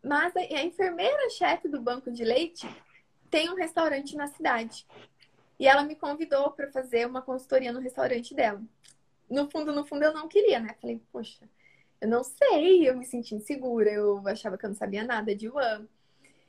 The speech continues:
Mas eu precisava também remunerar, né? Ter um, um retorno. Meu trabalho era voluntário. Já estava há alguns meses no banco de leite. E aí eu encarei.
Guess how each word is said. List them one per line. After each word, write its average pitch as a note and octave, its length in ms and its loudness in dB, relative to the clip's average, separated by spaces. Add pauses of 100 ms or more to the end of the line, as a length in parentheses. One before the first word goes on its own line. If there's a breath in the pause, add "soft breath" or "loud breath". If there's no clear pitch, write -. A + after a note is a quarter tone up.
(280)
Mas D#4 480 4
eu D#5+ 120 6
precisava E4+ 480 -2
também G#4 320 -6
remunerar, A#4+ 800 -4
né? G#4 240 -6
Ter F4+ 180 -2
um, A4+ 300 -6
um F4 40 -8
retorno. D4+ 600 -4
Meu A#3+ 100 -6
trabalho A#3+ 340 -2
era F#4+ 220 -2
voluntário. C4 880 -4 (540)
Já A3 140 -2
estava A#3 300 -2
há D#4 40 2
alguns D4 260 -6
meses B3 400 -4
no A3+ 80 -2
banco A3 320 -6
de G#3+ 120 -6
leite. A#3 680 -6 (680)
E D4+ 120 2
aí D4 240 4
eu F4 240 2
encarei. D#4+ 560 -2